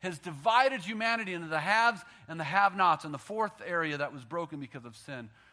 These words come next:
was with humanity with creation.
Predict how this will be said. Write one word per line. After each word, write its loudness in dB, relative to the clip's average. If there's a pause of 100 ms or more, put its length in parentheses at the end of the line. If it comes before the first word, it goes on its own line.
(260)
was -8 (480)
with -8 (920)
humanity -8
with -16
creation. -16